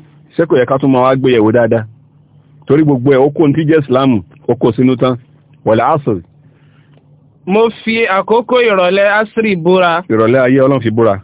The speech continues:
Speaker 2: Dájúdájú, ènìyàn ń bẹ nínú òfò.
Speaker 1: Gbogbo ọmọ ènìyàn ń bẹ nínú òfò.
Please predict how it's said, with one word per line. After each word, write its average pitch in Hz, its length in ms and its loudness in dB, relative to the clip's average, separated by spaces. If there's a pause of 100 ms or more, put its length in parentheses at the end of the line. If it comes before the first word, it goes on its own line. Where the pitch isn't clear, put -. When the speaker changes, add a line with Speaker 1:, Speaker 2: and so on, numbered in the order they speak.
(300)
Speaker 2:
Dájúdájú, 233 920 -2 (380)
ènìyàn 190 440 0
ń 214 80 -4
bẹ 214 160 -2
nínú 240 280 0 (100)
òfò. 196 300 -4
Speaker 1:
Gbogbo 127 260 0
ọmọ 127 140 2
ènìyàn 120 200 2
ń 131 40 0
bẹ 127 100 0
nínú 143 160 2
òfò. 135 200 -4